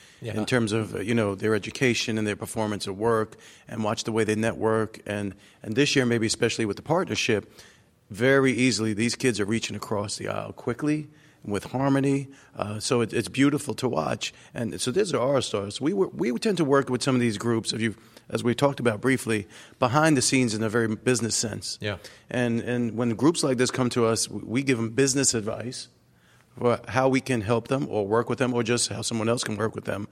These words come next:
Speaker 2: to start heading in the right direction.
Speaker 1: I wanted to ask you about, uh, about millennials in terms of leadership, because a lot of people talk about how with millennials it's a little bit of a different mindset.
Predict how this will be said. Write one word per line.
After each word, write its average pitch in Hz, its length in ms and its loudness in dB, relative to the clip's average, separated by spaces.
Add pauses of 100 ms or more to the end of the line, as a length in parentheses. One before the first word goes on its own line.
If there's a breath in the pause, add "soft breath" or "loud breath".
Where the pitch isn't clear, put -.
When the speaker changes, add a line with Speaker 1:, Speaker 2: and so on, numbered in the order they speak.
(320 loud breath)
Speaker 2:
to 127 160 0
start 139 360 2
heading 127 260 2
in 117 80 0
the 113 80 0
right 110 180 -2
direction. 104 480 -10 (300 loud breath)
Speaker 1:
I 165 140 -2
wanted 196 240 0
to 127 60 8
ask 135 260 4
you 127 120 8
about, 110 360 4
uh, 113 60 4
about 104 340 4
millennials 101 440 0
in 98 80 -2
terms 101 280 -2
of 90 100 -4
leadership, 104 400 0
because 101 300 -2
a 104 40 2
lot 117 140 6
of 113 80 2
people 110 240 -2
talk 110 240 0
about 101 220 2
how 101 260 4 (360 loud breath)
with 107 200 -4
millennials 110 500 2
it's - 140 -2
a - 60 -2
little 104 180 2
bit 107 100 2
of 104 120 0
a 104 40 0
different 101 300 -2
mindset. 107 520 -2